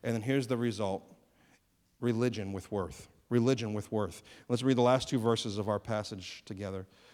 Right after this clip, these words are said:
Verses twenty-six and twenty-seven, James chapter one. "If anyone thinks he is religious and does not bridle his tongue, but deceives his heart, this person's religion is worthless.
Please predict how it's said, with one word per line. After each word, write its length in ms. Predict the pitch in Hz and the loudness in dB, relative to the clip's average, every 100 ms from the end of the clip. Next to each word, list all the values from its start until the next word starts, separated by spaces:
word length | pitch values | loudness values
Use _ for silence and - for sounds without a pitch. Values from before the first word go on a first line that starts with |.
| - - | -20 -4
Verses 220 | 113 113 | -4 -2
twenty-six 480 | - 127 117 120 - | -2 -2 0 -4 -6
and 100 | 113 | -6
twenty-seven, 720 | - 113 107 110 95 98 90 | -4 -4 -4 -6 -6 -8 -8
James 240 | 104 101 | -8 -6
chapter 260 | - 98 98 | -8 -8 -8
one. 220 | 95 95 - - _ | -8 -8 -12 -20 _
"If 100 | - | 2
anyone 300 | 147 214 214 | 4 6 6
thinks 320 | 185 180 170 - | 4 0 0 -2
he 240 | 175 165 | 0 2
is 160 | 151 127 | 2 2
religious 580 | 131 156 113 110 - | 2 2 2 -2 -2
and 140 | 117 107 | -4 2
does 180 | 139 135 | 2 4
not 300 | 139 117 101 | 2 2 -2
bridle 400 | 117 139 139 120 | -2 -2 -2 -4
his 220 | 110 - | -4 -6
tongue, 360 | 135 117 95 - _ _ _ _ _ _ _ _ _ _ - - - - | -8 -8 -10 -16 _ _ _ _ _ _ _ _ _ _ -18 -16 -20 0
but 120 | 135 | 0
deceives 380 | 127 - 139 123 | 0 0 0 0
his 140 | 120 117 | -2 4
heart, 340 | 127 110 117 | 4 4 2
this 160 | 135 - | 0 0
person's 540 | - 151 143 135 113 | 2 2 2 -2 -2
religion 420 | 113 117 117 113 | 0 0 0 -2
is 160 | 104 92 | -6 -6
worthless. 680 | 98 104 - 95 90 - | -4 -4 -6 -12 -12 -14